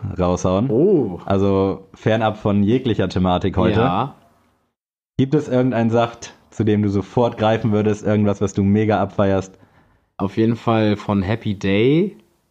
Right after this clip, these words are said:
Speaker 1: Ja.
Speaker 2: Kennst du vielleicht?
Speaker 1: Kenn
Speaker 2: Das
Speaker 1: ich.
Speaker 2: ist, äh, ich glaube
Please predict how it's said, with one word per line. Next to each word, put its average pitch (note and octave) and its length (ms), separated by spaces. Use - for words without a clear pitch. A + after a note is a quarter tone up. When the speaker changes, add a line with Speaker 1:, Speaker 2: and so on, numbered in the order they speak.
Speaker 1:
Ja. F#2 80
Speaker 2:
Kennst F2+ 220
du C3+ 60
vielleicht? C#3+ 500
Speaker 1:
Kenn G2 140
Speaker 2:
Das G#2+ 100
Speaker 1:
ich. C3 40
Speaker 2:
ist, A2+ 580
äh, G#2 680
ich - 880
glaube B2 520